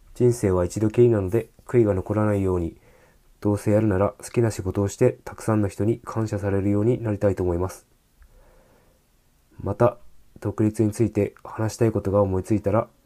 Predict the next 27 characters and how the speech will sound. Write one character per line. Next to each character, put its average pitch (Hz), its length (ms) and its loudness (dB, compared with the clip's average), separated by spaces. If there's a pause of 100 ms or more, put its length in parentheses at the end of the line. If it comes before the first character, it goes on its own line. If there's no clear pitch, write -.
(300)
お 117 80 -6
話 104 280 -4
で 95 80 -2
き 87 80 -2
れ 98 80 0
ば 87 100 -2
と 85 100 -6
思 82 120 -6
い 80 60 -6
ま 113 120 -4
す。 - 180 -16 (1120)
今 - 180 0
回 90 200 -2
は 113 120 0
こ 117 160 -2
れ 92 60 -2
で 90 60 -2
終 90 80 2
わ 90 80 0
り 87 60 -4
た 101 120 0
い 92 60 -4
と 85 80 -6
思 82 100 -4
い 82 40 -6
ま 104 120 -4
す。 - 180 -20